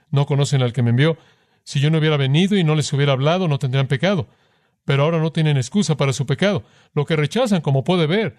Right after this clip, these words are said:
lo que rechaza el mundo es el mensaje del pecado, ¿no es cierto? La razón por la que rechazan a Cristo es porque Él viene y los desenmascara y no pueden esconder ya más su pecado. Y entonces nos odian y lo odian a Él. En el versículo veintitrés,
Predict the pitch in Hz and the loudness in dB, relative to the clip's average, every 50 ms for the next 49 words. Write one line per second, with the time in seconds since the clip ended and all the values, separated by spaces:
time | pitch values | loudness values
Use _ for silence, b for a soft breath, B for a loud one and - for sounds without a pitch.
0 | b b - 160 156 143 - 165 151 147 143 - - 196 233 185 165 156 143 147 | b b -6 -4 -4 -4 -4 -4 -2 -2 -2 0 0 0 0 0 0 0 0 2
1 | 175 190 190 180 165 - 170 156 143 135 - 160 170 147 160 147 131 110 - 135 | 2 2 2 2 2 2 2 2 2 2 2 2 0 0 0 -2 -2 -2 -4 -2
2 | - 175 208 240 208 156 135 135 151 156 143 - 151 143 135 - 214 220 202 B | -2 0 0 0 0 0 0 0 0 0 0 0 -2 -2 0 0 -2 -2 -4 B
3 | B B B B - 170 156 156 147 185 190 185 190 170 151 - 165 143 135 - | B B B B -2 -2 0 0 0 0 -2 0 -2 -2 -2 -2 -2 -4 -2 -2
4 | - 196 175 180 165 131 - 214 240 226 - 180 147 - - 147 113 - 175 160 | -2 -2 0 0 0 0 0 0 -2 0 -2 -2 -2 -2 -2 -2 -2 0 -2 0
5 | 131 143 180 240 285 269 208 160 151 131 147 147 - 156 143 135 139 131 - - | 2 2 2 2 2 0 -2 -2 0 0 0 0 0 2 2 2 2 0 0 0
6 | 196 240 254 208 160 170 165 143 175 - - 196 185 175 160 143 - - 147 135 | -2 0 0 0 -2 0 2 2 2 2 2 0 0 0 0 -2 0 0 0 2
7 | 143 170 165 156 170 160 160 208 247 196 151 156 123 147 - 175 208 254 226 139 | 2 2 0 0 0 2 2 0 0 0 -2 -4 -4 -4 -2 -2 -2 -2 -2 -4
8 | b b b b b b b b - 143 135 - 175 175 151 170 160 147 131 - | b b b b b b b b -4 -2 0 0 0 0 0 0 0 0 0 0
9 | 156 175 175 196 196 196 180 143 131 147 151 151 139 139 156 175 196 196 170 143 | -2 0 0 2 2 2 2 2 2 2 2 2 2 2 2 2 2 2 2 2
10 | 135 123 131 117 180 175 165 156 143 139 143 139 - 156 175 196 - B | 2 2 2 0 0 0 2 2 2 2 0 0 0 2 2 2 0 B